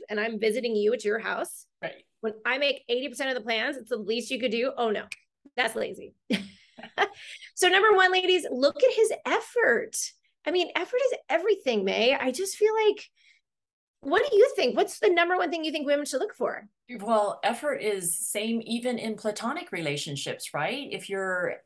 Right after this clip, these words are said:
Speaker 2: making friendships at work, you want them to ask you to do stuff. You want to
Speaker 1: Right.
Speaker 2: extend an invitation to do stuff. Like,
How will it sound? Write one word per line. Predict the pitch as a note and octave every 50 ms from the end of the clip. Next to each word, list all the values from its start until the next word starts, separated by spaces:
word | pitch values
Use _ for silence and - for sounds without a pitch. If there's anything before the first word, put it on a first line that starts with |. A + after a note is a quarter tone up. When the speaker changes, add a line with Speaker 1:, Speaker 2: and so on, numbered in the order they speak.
| _ _ -
Speaker 2:
making | F#3 G3+ G#3 G#3 A3+ G#3+ G3
friendships | - A3 G#3 A3+ C4 B3+ - - F#3+ E3+ A#3 - - - - -
at | E3+ E3 E3 -
work, | E3 F3 A3 C#4+ A3+ - - - - -
you | - F#3 G#3+ G#3+
want | G#3+ A3 A3 G#3+ F3 -
them | G3+ G3 G3 G3
to | F#3+ F#3+ -
ask | - D#3 D#3+ E3+ E3 - -
you | - F#3+ G3 G3 G3 F#3+
to | - F3
do | D#3 E3 D#3+ D3+
stuff. | D3 - - D3 A#2 G2+ B2 - F#3
You | F#3+ G3+
want | G3 G3 F#3+ F3+ F3 F3+
to | - -
Speaker 1:
Right. | - -
Speaker 2:
extend | - - - G3+ F#3+ F#3+
an | F#3+ F3 F3
invitation | E3+ F#3 F3 E3+ E3+ - G3+ G3+ G#3 G3+ - G3 E3+ D3 C#3+ C#3+ C#3+
to | C#3+ - E3+ D#3
do | C#3+ D#3+ D#3 D3
stuff. | C#3+ - - D3+ - - - -
Like, | F3+ E3+ D#3+ -